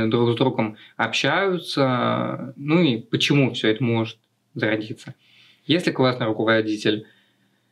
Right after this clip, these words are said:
ничем не поможет, а, вот здесь уже идти к директору. М, и с директором уже решать, ну, педсовете, может быть,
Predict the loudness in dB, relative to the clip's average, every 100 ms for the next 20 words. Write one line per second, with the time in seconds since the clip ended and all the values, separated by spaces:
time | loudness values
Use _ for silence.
0 | _ _ _ -4 0 0 -2 -2 -2 0
1 | 0 -2 -4 -6 -6 -6 -10 -14 -16 -18
2 | -20 -20 -6 -2 0 2 2 2 2 2
3 | 2 4 2 2 0 0 0 0 2 0
4 | 0 -4 -16 -18 _ _ _ _ _ _
5 | _ _ _ _ -8 -4 -2 0 -2 0
6 | 2 4 4 2 -2 -6 -2 0 0 0
7 | 0 0 -2 -6 -8 -6 -6 -10 _ -10
8 | -2 0 0 -2 -4 -4 -4 -6 -6